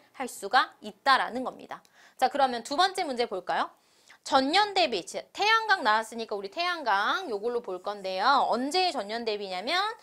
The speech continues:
이천십팔 년의 전년 대비예요. 여러분, 우리 이천십팔 년의 전년 대비를 보려면 우리는 이천십칠 년 자료를 봐야 됩니다. 그랬더니 역시나 감소율은 팔십육 퍼센트이다 이렇게 나오거든요.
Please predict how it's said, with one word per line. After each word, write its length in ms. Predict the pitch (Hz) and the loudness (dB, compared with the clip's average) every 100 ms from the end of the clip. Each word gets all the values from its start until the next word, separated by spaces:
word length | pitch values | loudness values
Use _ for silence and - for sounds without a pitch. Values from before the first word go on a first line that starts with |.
| - _ | -20 _
이천십팔 800 | - 220 - 330 320 427 - 392 | -16 -14 -4 -4 -4 -10 -4 -2
년의 260 | 370 339 359 | 0 -2 -4
전년 400 | 285 196 240 247 | -6 -6 -4 -4
대비예요. 460 | 180 170 170 165 - _ - | -6 -8 -10 -14 -16 _ -2
여러분, 220 | 277 302 | 0 0
우리 200 | 254 240 | -2 -4
이천십팔 600 | 214 311 294 381 392 427 | -6 -4 -4 -4 -2 -2
년의 240 | 415 403 370 | 0 -2 -4
전년 380 | - 220 240 254 | -6 -6 -4 0
대비를 340 | 247 240 240 | 0 0 -4
보려면 540 | 214 180 180 233 302 | -6 -6 -4 -2 -2
우리는 240 | 202 226 220 | -2 -8 -8
이천십칠 640 | 185 - 202 349 - 427 | -12 -14 -12 -12 -8 -4
년 120 | 415 | -4
자료를 380 | 330 196 180 180 | -6 -10 -10 -12
봐야 260 | - 160 160 | -8 -6 -6
됩니다. 400 | 156 160 160 147 _ - - | -10 -18 -18 -20 _ -20 0
그랬더니 600 | 269 285 254 214 330 440 466 _ | 2 4 2 0 0 0 -4 _
역시나 400 | 214 208 - 311 | -2 -2 -2 -2
감소율은 760 | 294 196 196 196 262 220 339 196 - _ - | -2 -6 -10 -6 -2 0 0 -2 -10 _ -4
팔십육 800 | 453 466 - 440 392 - 208 - | -2 0 -4 -8 -12 -12 -14 -2
퍼센트이다 580 | 311 320 294 294 247 214 | 0 0 -4 -6 -4 -2
이렇게 240 | 180 - | -4 -4
나오거든요. 600 | 175 160 160 156 202 285 | -2 -2 -4 -10 -8 -10